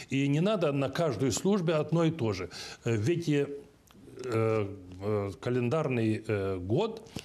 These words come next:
он, э, повторяется. Те же самые праздники, те же самые дни, но священник не будет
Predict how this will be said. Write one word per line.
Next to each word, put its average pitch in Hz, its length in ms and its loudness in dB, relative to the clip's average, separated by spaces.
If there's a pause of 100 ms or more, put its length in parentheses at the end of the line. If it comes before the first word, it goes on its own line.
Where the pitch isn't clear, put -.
(220)
он, 147 260 0
э, 143 180 0 (180)
повторяется. 151 680 -4 (360)
Те 208 180 0
же 170 140 2
самые 139 440 0
праздники, 139 920 0
те 185 220 0
же 147 120 2
самые 120 460 0
дни, 160 380 0 (360)
но 131 220 2
священник 180 540 2
не 180 120 4
будет 175 460 2